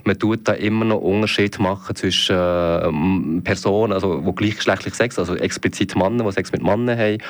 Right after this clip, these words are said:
und Heterosexuelle, die, äh, auch ein sexuelles Leben haben und auch sexuell aktiv sind. Und man tut dort die Gefahrenlage unterschiedlich setzen. Klar, Statistik zeigt schon, dass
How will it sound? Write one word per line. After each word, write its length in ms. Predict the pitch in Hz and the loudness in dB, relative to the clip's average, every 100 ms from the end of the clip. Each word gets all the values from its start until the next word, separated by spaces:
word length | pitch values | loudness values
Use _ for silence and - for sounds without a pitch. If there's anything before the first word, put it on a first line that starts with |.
| - - - | -12 -12 0
und 540 | 101 95 92 90 85 | 2 2 2 0 0
Heterosexuelle, 920 | 98 - 131 120 113 - 110 113 110 | -2 0 -2 -2 -4 -2 -2 0 0
die, 440 | 87 82 82 82 82 - - - | 0 0 0 0 -2 -8 -14 -4
äh, 180 | 90 80 | -2 0
auch 340 | - - 92 123 | 0 2 4 2
ein 60 | |
sexuelles 1300 | 127 120 - - 110 110 110 - - - - 113 - | 2 -2 -2 -2 0 0 0 -2 -2 0 -2 -2 0
Leben 420 | 110 113 123 117 | 0 2 0 2
haben 320 | 110 110 110 | 2 2 2
und 120 | 87 82 | 0 2
auch 160 | 95 | 0
sexuell 340 | 120 117 113 107 | 0 0 -2 0
aktiv 560 | 110 - - 107 110 | -2 -4 -4 -2 -2
sind. 240 | - 113 104 - - | -2 -2 -2 -8 -2
Und 100 | 104 | 0
man 80 | 98 | 2
tut 200 | 107 - | -2 0
dort 180 | 104 - | 0 0
die 20 | |
Gefahrenlage 560 | - 90 101 95 98 - | 0 2 4 2 2 0
unterschiedlich 400 | 92 95 92 - | 0 0 -2 0
setzen. 400 | 92 - 92 - | -2 0 -4 0
Klar, 340 | 117 107 90 - _ - - | 2 2 0 -4 _ -20 -6
Statistik 640 | - 95 113 117 - - | -4 0 0 0 -4 -4
zeigt 320 | - 85 - | -2 -2 0
schon, 260 | 139 131 92 | 0 2 0
dass 220 | 90 - | -2 -4